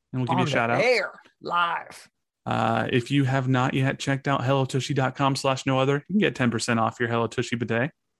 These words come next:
Speaker 1: Go do it. It'll make your mom feel better. And, uh, go check out our merch store. Go get some Victory Pod merch. Get some No Other Pod merch. We got Chiefs colors.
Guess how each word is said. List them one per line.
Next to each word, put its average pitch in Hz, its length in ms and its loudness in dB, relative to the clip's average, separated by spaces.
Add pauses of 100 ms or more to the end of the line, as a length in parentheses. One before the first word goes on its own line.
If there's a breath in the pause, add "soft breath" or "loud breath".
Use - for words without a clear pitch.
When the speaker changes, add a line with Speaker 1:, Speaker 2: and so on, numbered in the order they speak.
(140)
Speaker 1:
Go 160 120 4
do 123 200 4
it. 202 120 2 (340)
It'll 180 80 -2
make 151 160 -2
your 127 80 0
mom 120 200 4
feel 120 140 2
better. 113 320 -2 (560 soft breath)
And, 156 280 2
uh, 165 340 0 (380)
go 156 100 -4
check 180 260 -4
out 185 140 2
our 175 60 2
merch 165 260 2
store. 107 300 -2 (120)
Go 131 120 2
get 143 120 2
some 127 200 0
Victory 135 340 2
Pod 151 320 0
merch. 131 480 0
Get 131 120 -6
some 131 120 0
No 127 140 4
Other 135 100 2
Pod 139 280 0
merch. 139 500 -2 (100)
We 147 100 -2
got 160 160 0
Chiefs - 300 0
colors. 170 540 -4